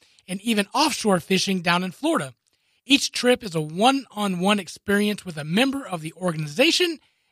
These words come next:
aiming to provide a day of fun and relaxation on the water and begin a lifelong relationship with them. Each veteran leaves the day with a fully stocked tackle box, rod and reel, apparel,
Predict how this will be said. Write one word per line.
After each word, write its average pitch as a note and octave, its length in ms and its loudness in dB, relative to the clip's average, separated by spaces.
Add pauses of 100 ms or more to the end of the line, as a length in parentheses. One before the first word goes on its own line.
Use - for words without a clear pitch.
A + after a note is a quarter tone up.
(120)
aiming D#4+ 320 0
to F3+ 100 -10
provide F3+ 400 4
a D#3 80 -12
day A3 280 2
of C#4 100 -4
fun G3 340 4
and E3+ 160 -10
relaxation F3 720 0
on D3+ 120 -6
the D3 80 -10
water F#3 420 4 (460)
and G3 100 -4
begin F3+ 320 0
a D#3 100 -10
lifelong F#3 680 0
relationship E3 600 -4
with C#3 120 -16
them. B2 260 -20 (680)
Each D4+ 260 2
veteran E3 640 2
leaves G#3 380 -2
the A3 100 -6
day D#3+ 240 2
with D3+ 160 -8
a D3+ 80 -6
fully C#4 420 -6
stocked - 540 0
tackle F3+ 360 0
box, C#3+ 420 -6 (400)
rod F#3 240 4
and B3 160 0
reel, D#3 320 -2 (260)
apparel, E3+ 580 2